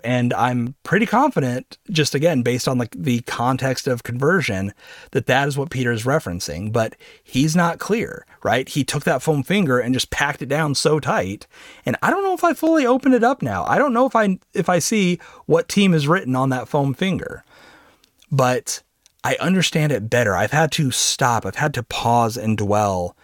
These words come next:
and really think through it more than I would have if I just read it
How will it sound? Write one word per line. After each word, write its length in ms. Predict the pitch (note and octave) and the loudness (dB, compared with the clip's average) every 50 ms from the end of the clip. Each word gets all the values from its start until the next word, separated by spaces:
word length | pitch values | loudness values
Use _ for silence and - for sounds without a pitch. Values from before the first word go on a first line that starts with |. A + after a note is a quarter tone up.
| _ - - - - - - _ _ - | _ -20 -20 -20 -20 -20 -20 _ _ -6
and 220 | B2+ B2 A#2 A2 | -2 -2 0 2
really 280 | A#2+ D#3 E3+ E3 D3 B2+ | 2 4 4 4 2 0
think 380 | - - - D3 C3+ B2+ - | -2 -4 -2 -2 -2 -2 -4
through 320 | - - - B2+ B2+ B2 A2+ | -6 -4 -2 0 2 2 2
it 120 | A2 - | 0 0
more 380 | F#2+ G2+ A2+ A#2 G#2+ G2 F#2+ G2 | 0 0 2 2 2 2 0 0
than 140 | A2 A2+ | -2 0
I 80 | A2 A2 | 0 0
would 240 | G#2+ G#2+ A2+ A2+ G#2 | 0 0 0 0 0
have 420 | G2 A2 F#2+ F#2 F2+ F2+ F2+ - - _ - - - _ | 0 -2 -2 -2 -2 -4 -6 -10 -16 _ -20 -20 -10 _
if 180 | - B2+ A#2 - | -2 -2 0 0
I 120 | B2+ B2 | 0 0
just 180 | A#2 A#2 G#2 - | 0 -2 -4 -2
read 240 | A2+ A2 G#2+ A2 G#2+ | 0 0 2 2 2
it 240 | G#2 G2 - - | 0 0 -2 -6